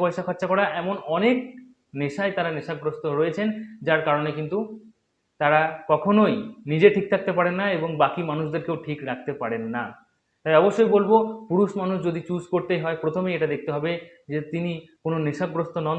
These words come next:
তো। সেকেন্ড, দায়িত্ববান পুরুষ মানুষ যদি না হয় তাহলে তোমার লাইফে অনেক রকম সমস্যা হতে পারে। যে মানুষটা দায়িত্ববান নয় সেই মানুষটা নিজের দায়িত্ব যেমন নেবে না, তেমন সে তার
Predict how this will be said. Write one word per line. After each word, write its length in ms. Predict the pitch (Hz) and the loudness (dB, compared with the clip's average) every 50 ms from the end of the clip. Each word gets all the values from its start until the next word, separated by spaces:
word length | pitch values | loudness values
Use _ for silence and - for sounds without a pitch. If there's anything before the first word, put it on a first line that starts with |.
| 160 156 | -4 -4
তো। 60 | 139 107 - - _ - | -6 -8 -8 -14 _ -2
সেকেন্ড, 300 | 190 175 - 156 117 107 - - - - - _ _ _ - 139 160 | -2 0 0 -2 -2 -4 -6 -10 -14 -18 -20 _ _ _ -2 2 2
দায়িত্ববান 520 | 147 175 190 190 - - 240 226 226 226 226 - | 4 4 2 2 4 6 8 10 10 8 6 4
পুরুষ 180 | 190 190 208 190 175 190 | 4 4 4 2 2 0
মানুষ 160 | 185 185 180 160 175 | -2 -2 -2 -2 -2
যদি 120 | 165 160 151 143 | -2 -2 -2 0
না 60 | 151 165 165 | -2 -2 -2
হয় 160 | 170 180 185 175 | 0 -2 0 2
তাহলে 180 | 180 165 165 160 160 | 0 0 0 -2 -2
তোমার 160 | 160 156 156 156 147 | -2 0 0 0 0
লাইফে 260 | 139 151 156 - 190 185 131 147 | 0 -2 -2 -2 -4 -4 -4 -4
অনেক 160 | 170 180 175 175 | -4 -2 -2 -2
রকম 160 | 170 156 170 156 147 | -2 -4 -6 -8 -8
সমস্যা 280 | 139 131 127 127 127 120 113 | -8 -8 -8 -8 -6 -8 -6
হতে 140 | 113 110 104 | -8 -8 -10
পারে। 140 | 104 101 104 - - _ _ 139 | -12 -14 -14 -18 -20 _ _ 0
যে 80 | 135 190 208 | 4 4 6
মানুষটা 260 | 214 220 214 220 220 190 160 | 6 4 4 4 2 4 4
দায়িত্ববান 480 | 165 165 170 - - 202 185 185 185 180 160 160 | 2 2 2 2 2 2 4 4 4 2 2 2
নয় 220 | 165 170 156 151 170 - | 2 2 2 0 -2 -2
সেই 120 | - 170 165 165 | -4 -4 -4 -4
মানুষটা 280 | 165 170 156 - - 175 165 156 156 | -6 -6 -6 -6 -4 -4 -2 -2 -2
নিজের 240 | 160 156 180 208 196 - 196 | 0 4 6 6 6 6 4
দায়িত্ব 200 | 202 190 190 202 180 175 | 0 0 0 0 0 0
যেমন 180 | 170 165 160 151 | 0 0 0 0
নেবে 160 | 147 143 156 156 165 | 0 2 2 2 2
না, 60 | 175 175 156 | -2 -2 -2
তেমন 260 | 160 147 151 160 165 170 165 156 - _ _ _ - | -2 -2 -2 -2 -4 -4 -6 -10 -16 _ _ _ -4
সে 80 | 175 170 160 | -2 0 2
তার 120 | 180 165 | 2 2